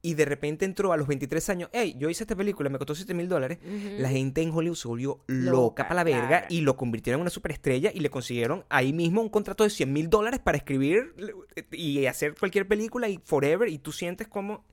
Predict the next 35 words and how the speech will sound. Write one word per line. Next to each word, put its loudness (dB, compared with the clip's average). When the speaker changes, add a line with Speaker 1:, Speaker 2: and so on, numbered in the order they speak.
Speaker 1:
vives 2
el 2
torbellino 2
de 0
lo -2
que -4
significa -4
llegar 0
con -4
algo -4
fresco -6
Speaker 2:
Ujú. -6
Speaker 1:
a -4
Hollywood. -2
Speaker 2:
Ujú. -12
Speaker 1:
El 2
libro -2
es -2
ese 0
diario, 2
desde -2
que -6
decide -2
hacer -2
esto -2
hasta -2
que -4
lo -6
logra 2
en -6
Hollywood, 2
incluye -2
como -4
un, -2
un, -4